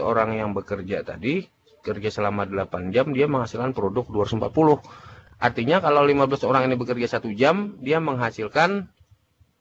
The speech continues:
tiga puluh, gitu. Artinya apa? Kalau satu orang pekerja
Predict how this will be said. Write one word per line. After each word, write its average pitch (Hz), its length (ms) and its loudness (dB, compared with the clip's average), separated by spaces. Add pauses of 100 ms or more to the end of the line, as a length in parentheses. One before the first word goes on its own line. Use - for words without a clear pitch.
(1400)
tiga 95 240 -10
puluh, 85 320 -14 (400)
gitu. 52 720 -18 (1500)
Artinya 139 560 -2
apa? 135 240 0 (1900)
Kalau 143 240 2
satu 143 400 2
orang 120 400 2
pekerja 110 960 0